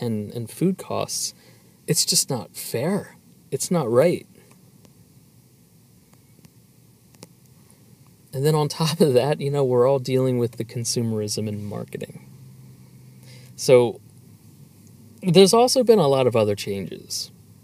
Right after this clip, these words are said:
particularly with the worst workplace. So a lot of workplace policy norms have really shifted around a lot, from employers taking care of employees to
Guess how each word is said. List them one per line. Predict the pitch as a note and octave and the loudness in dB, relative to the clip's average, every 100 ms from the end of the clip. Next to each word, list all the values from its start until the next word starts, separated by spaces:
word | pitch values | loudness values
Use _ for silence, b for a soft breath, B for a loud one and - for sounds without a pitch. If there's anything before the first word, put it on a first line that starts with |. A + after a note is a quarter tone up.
| - - | -20 -6
particularly | C#3 F3 F#3+ E3+ | 0 4 4 2
with | C3 | 2
the | A2 | 0
worst | A2 G2+ - - | 0 -2 -6 -2
workplace. | A#2+ A2+ - G2+ - - - - b b b | -2 -2 -6 -8 -8 -14 -14 -20 b b b
So | - C#3+ | 0 2
a | |
lot | C#3+ F#3+ | 4 4
of | F#3+ | 4
workplace | B2+ C3+ - C3 A2+ - | 2 2 0 0 0 -6
policy | - A2+ G#2+ A#2 - A#2 | -6 -2 0 0 -2 -4
norms | G#2+ G2+ A#2 C#3 | -4 -4 -4 -4
have | B2 A2+ | -4 -2
really | D3 B3+ | 0 0
shifted | A3 - E3+ - C3 | -2 -2 -4 -2 -4
around | A2 G#2 G#2 G#2+ | -2 -2 -2 -2
a | G#2 | -4
lot, | F#2 G2+ - - b b b b b b b | -6 -10 -14 -20 b b b b b b b
from | - C#3+ A#2+ A2+ - | 0 2 2 0 -2
employers | C3+ D#3 F3+ A3+ G#3 | -2 2 4 6 4
taking | - D3 - C#3 | 0 -6 -4 -4
care | C#3 C3 C3 | 2 4 2
of | A#2+ | 0
employees | A2+ A#2 A2 G#2 G#2+ B2+ D3+ - B B B B | -8 -4 -4 -4 -6 -6 -6 -8 B B B B
to | - B2 A2 G#2 | -4 -2 -2 -4